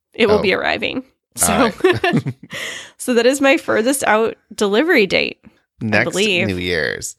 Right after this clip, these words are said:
Speaker 2: Oh, what do I have?
Speaker 1: Oh, no, I
Speaker 2: All
Speaker 1: have a
Speaker 2: right.
Speaker 1: January twenty twenty. No, that's new. That's soon. Oh, my goodness.
Speaker 2: Yeah.
Speaker 1: I don't know what year it is.
Speaker 2: Mine, November twenty twenty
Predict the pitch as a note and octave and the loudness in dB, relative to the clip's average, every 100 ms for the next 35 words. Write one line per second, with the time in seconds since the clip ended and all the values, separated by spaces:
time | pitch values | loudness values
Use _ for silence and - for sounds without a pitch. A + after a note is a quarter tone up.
0 | _ - _ A#2 B2+ F#3 B2+ G2 E2+ E2 | _ -20 _ -6 -4 -2 0 0 0 -2
1 | D#2+ - A3+ B3 A3+ A3+ D4 D#4+ C4 A3+ | -4 -4 0 2 2 2 2 0 0 0
2 | A3 G3+ F#3 F#3 G3+ _ - B3 F#3 F#3 | 2 0 0 0 -4 _ -6 -2 -2 -4
3 | - G3 - A3+ A3 _ _ _ - A#3 | -4 -4 -4 -8 -10 _ _ _ -2 0
4 | A3+ B3 - C4 A#3+ G3 - C4 - - | 2 0 0 2 2 0 0 0 0 2
5 | C4+ G3+ - G#3 - A#3 G#3 G#3+ A3+ G3 | 2 0 -2 -10 -6 -2 0 0 0 0
6 | G3+ - - - - A3 C4 B3 A3+ A3 | -4 -6 -12 -10 -2 2 2 4 2 2
7 | G3+ G3 G3 F#3+ F#3 G3 - _ _ - | 0 0 0 0 -2 -4 -10 _ _ -16
8 | - A#2+ C3+ D#3 D#3+ D#3+ D#3+ D3+ _ _ | 0 2 4 4 2 0 -2 -4 _ _
9 | _ - A#2 G#2+ G#2+ A2+ A#2+ C3+ C3+ C3+ | _ -4 -2 -2 2 2 4 4 2 2
10 | C#3+ C#3 C3+ - C#3 C3+ C#3 C3+ C3+ | 0 0 0 0 0 2 2 2 0